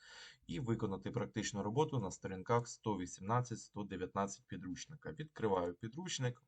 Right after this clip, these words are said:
ось сто вісімнадцята сторінка. От практична робота починається. Е, починається вона з того, що відкрийте вказаний вчителем файл, наприклад, практична п'ять X L S X.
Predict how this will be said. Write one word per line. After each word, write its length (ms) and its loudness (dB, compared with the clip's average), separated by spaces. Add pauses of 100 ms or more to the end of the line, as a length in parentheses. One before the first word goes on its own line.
ось 260 0
сто 240 -2
вісімнадцята 640 -6
сторінка. 640 -2 (680)
От 260 4
практична 520 -2
робота 340 -2
починається. 640 -10 (800)
Е, 260 4
починається 600 0
вона 200 0
з 80 -10
того, 300 4
що 300 0 (120)
відкрийте 440 0
вказаний 480 2
вчителем 500 0
файл, 400 2 (120)
наприклад, 540 0
практична 560 -2
п'ять 400 2
X 220 -8
L 80 0
S 280 0
X. 320 -14